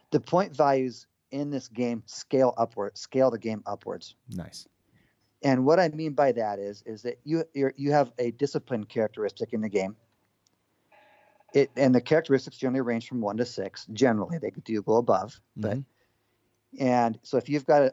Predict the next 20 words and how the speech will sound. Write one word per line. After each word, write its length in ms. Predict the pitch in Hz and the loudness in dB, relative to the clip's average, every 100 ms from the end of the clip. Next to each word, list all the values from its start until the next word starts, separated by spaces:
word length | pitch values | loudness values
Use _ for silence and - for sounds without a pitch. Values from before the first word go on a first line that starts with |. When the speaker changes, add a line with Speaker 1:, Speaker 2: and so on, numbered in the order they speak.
| 123 | -2
Speaker 1:
a 40 | 120 | -10
three 260 | - 143 | -10 -10
discipline, 520 | 139 143 - 110 123 104 | -6 -6 -6 -10 -10 -8
for 180 | 117 107 | -6 -6
instance, 380 | 98 117 110 | -6 -8 -4
and 80 | 113 | 2
you're 100 | 139 | 2
playing 500 | - - 123 117 120 113 | 2 2 2 2 0 -4
a, 160 | 107 - _ - | -4 -6 _ -8
a 120 | 120 113 | -4 -4
five 360 | - 120 131 | 0 4 4
hundred 300 | 131 139 135 | 2 -2 -4
point 320 | - 131 123 123 _ _ _ _ | -4 -4 -4 -6 _ _ _ _
skirmish 580 | - - 165 135 113 - | -14 -2 0 0 -4 -8
game, 320 | - 98 131 _ _ _ _ _ _ _ _ _ - | -12 -12 -14 _ _ _ _ _ _ _ _ _ 2
your 160 | 135 | 2
squad 420 | - - 175 180 | 2 0 2 2
size 360 | - 104 104 107 | -2 -2 -2 -2
will 100 | 127 | -6
be 300 | 143 190 | -4 -8